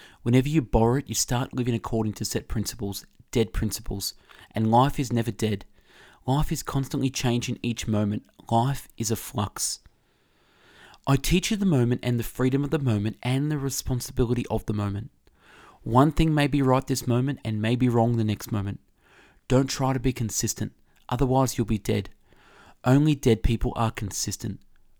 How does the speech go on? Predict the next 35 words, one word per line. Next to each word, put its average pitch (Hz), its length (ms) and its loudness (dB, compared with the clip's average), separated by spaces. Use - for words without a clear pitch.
Try 127 240 0
to 143 80 0
be 151 140 2
alive 107 500 2
with 113 120 2
all 135 220 8
its - 160 0
inconsistencies 117 1120 -4
and 117 180 0
live 135 260 4
each 135 280 2
moment 113 340 2
without 110 360 -2
any 139 200 2
reference 117 400 0
to - 100 -10
the 113 80 -6
past 123 500 -2
and 123 100 -2
without 120 280 0
any 127 200 0
reference 120 340 -2
to - 120 -10
the 107 80 -4
future - 400 -4
neither. 101 320 -4
Live 139 140 2
the 170 100 -2
moment 131 380 0
in 123 80 -2
the 113 60 -2
context - 600 -8
of 120 80 -6
the 113 80 -6
moment, 107 360 -4